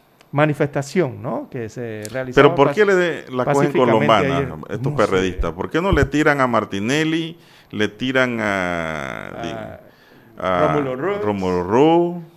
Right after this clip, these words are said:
Speaker 1: a José Isabel Blandón,
Speaker 2: Ah, sí, otro. O,
Speaker 1: a, busque ahí otro
Speaker 2: o al
Speaker 1: candidato,
Speaker 2: partido en fo-,
Speaker 1: ¿no?
Speaker 2: en formación que ya lo matricularon, que ya, eh,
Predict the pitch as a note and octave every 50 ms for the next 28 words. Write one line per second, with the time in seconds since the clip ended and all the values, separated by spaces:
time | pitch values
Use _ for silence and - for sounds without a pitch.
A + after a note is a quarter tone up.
0 | _ B2 A#2+ C3 C3 C3 B2 A2 C3+ B2+ - D#3 D3 - D#3 C#3 C#3 C#3+ C3 C3+
1 | C3 B2+ C3 C#3 E3 F#3 F#3+ F#3 F#3+ - F#3+ F#3+ G3 - - - D#3+ F3 D3 G#2
2 | E2 D2 D2 D#2+ G2+ - - - - C3+ G#2+ F#2 F#2 G2 G#2 C3 B2+ B2+ B2+ B2+
3 | B2+ B2+ B2+ C3+ D3+ C#3+ - E3 C#3+ C#3 C#3+ D3+ D3+ G#2+ A2 A2+ A2 A2 G#3 G3+
4 | - G#3+ G2 G2 F3 C3 C#3 D#3 E3+ D#3 D3+ C#3 A2+ G#2+ G#2+ G2 A2+ A2 A2 G#2
5 | G2+ G2 - - D3 F3 F#3 E3+ C#3 B2+ A#2+ B2+ C#3 C#3+ C#3 C3+ A#2+ G2+ F2+ F2+
6 | F#2 F2+ - G#2 F2+ - G2 G2+ - C#3 D#3+ D3 C3+ A#2 G2+ F#2 F2 F2+ F2+ F2+
7 | F2+ E2+ E2+ E2 E2 D#2+ D#2 D2 C#2+ D2+ D#2 C#2+ - - -